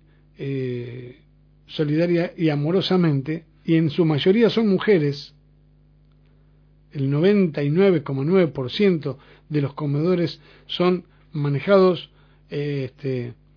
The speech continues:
em, y, y la actividad desarrollada por mujeres,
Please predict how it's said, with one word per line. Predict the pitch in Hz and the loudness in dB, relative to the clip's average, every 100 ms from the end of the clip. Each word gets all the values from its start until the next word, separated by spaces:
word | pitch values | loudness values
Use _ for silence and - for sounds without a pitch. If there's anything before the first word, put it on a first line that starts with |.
| _ _ | _ _
em, | 151 139 131 131 170 | -4 -4 -4 -8 -8
y, | 165 151 147 139 147 - | -4 -2 -2 -2 -4 -6
y | 151 | -4
la | 147 | -4
actividad | 147 143 165 160 185 | -4 -2 2 6 6
desarrollada | 170 - 147 135 185 165 131 | 4 0 -4 -2 0 0 0
por | 202 | 0
mujeres, | 170 131 160 131 127 - | 0 -2 -4 -6 -8 -14